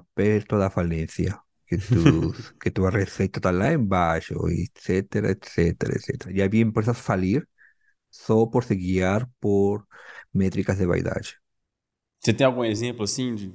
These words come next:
Speaker 2: de cabeça, de métrica de vaidade?
Speaker 1: Vendas. Eu estou vendendo noventa por cento de meu estoque.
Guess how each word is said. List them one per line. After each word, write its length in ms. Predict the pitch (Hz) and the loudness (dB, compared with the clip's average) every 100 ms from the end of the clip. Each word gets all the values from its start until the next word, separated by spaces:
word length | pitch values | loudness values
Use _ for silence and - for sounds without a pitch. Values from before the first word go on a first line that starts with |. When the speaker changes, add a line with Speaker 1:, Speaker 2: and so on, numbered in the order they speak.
| - | -16
Speaker 2:
de 140 | 98 | -4
cabeça, 520 | - 92 107 110 98 | 2 2 2 -2 -8
de 140 | 95 95 | -10 0
métrica 340 | 95 95 101 | 0 0 -6
de 100 | 92 | -8
vaidade? 640 | 92 92 104 104 90 95 _ _ - | -8 -4 -2 -2 -4 -16 _ _ -10
Speaker 1:
Vendas. 840 | 92 110 92 85 78 - - - _ _ _ _ _ | 0 2 2 0 -4 -8 -14 -16 _ _ _ _ _
Eu 280 | - 120 139 | -2 2 2
estou 500 | 131 - 120 117 117 | 2 2 2 4 4
vendendo 920 | 113 101 98 101 104 101 104 101 101 101 _ _ _ - | 2 0 0 0 0 2 2 2 0 -4 _ _ _ -4
noventa 480 | 101 95 117 127 | 0 2 2 2
por 220 | 120 110 98 | -2 -2 0
cento 340 | 107 107 107 | 2 2 2
de 100 | 92 | 0
meu 100 | 87 | -2
estoque. 460 | - - - - | -6 -4 -4 -4